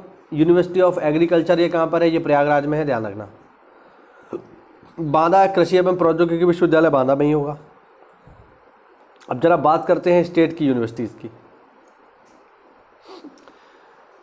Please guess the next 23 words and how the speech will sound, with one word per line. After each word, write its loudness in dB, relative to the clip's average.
लखनऊ 2
विश्वविद्यालय 4
कहाँ 2
पर 0
है? 2
लखनऊ 0
में 0
है। -2
वीर 2
बहादुर 0
सिंह -2
पूर्वांचल 2
विश्वविद्यालय 0
जौनपुर 0
में -2
है। -10
छत्रपति -4
शाहू 2
जी 2
महाराज 0
कानपुर -4
में -6
है। -10